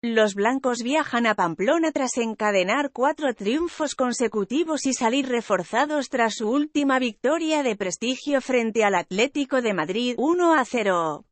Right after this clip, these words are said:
Por su parte, el equipo navarro transita en mitad de tabla y viene de perder en la pasada jornada frente al Villarreal, tres a uno.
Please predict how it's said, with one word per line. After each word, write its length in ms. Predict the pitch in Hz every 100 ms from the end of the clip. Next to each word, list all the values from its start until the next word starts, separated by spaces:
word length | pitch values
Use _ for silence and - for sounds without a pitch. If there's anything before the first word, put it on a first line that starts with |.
| _ _ _ _ _ _
Por 240 | 226 202
su 200 | 180 220
parte, 600 | - 214 233 - 226 208 -
el 180 | 226 196
equipo 440 | 170 262 - 277
navarro 500 | 247 220 311 311 277
transita 640 | 262 226 214 247 254 254 214
en 80 |
mitad 380 | 196 180 220 247
de 180 | 233 220
tabla 400 | 247 311 294 247
y 80 | 190
viene 340 | 185 240 254
de 120 | 226
perder 360 | 190 180 220 277
en 120 | 247
la 120 | 233
pasada 480 | 208 190 - 254 247
jornada 640 | 214 196 190 214 277 262 240
frente 480 | - 233 285 302
al 160 | 277 262
Villarreal, 800 | 262 240 233 220 233 226 185 170
tres 260 | 254 330 381
a 140 | 339
uno. 560 | 277 208 170 156 147